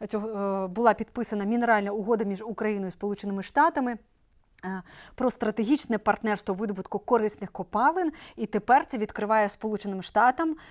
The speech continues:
е, доступ, двері, двері до українських ресурсів. Угода передбачає створення спільного інвестиційного фонду для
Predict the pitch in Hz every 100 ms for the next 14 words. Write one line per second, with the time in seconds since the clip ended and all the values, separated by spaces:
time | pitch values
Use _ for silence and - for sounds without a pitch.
0 | - - 220 220 185 233 262 269 - 277
1 | 190 190 202 247 302 294 - 208 196 247
2 | 254 214 254 220 190 220 - 208 214 247
3 | 226 - 185 - - - 247 262 262 -
4 | 220 208 214 233 202 - 247 226 208 202
5 | - - 277 262 220 202 214 233 220 -
6 | 240 262 233 208 208 - 247 220 185 180
7 | - - 185 175 220 214 190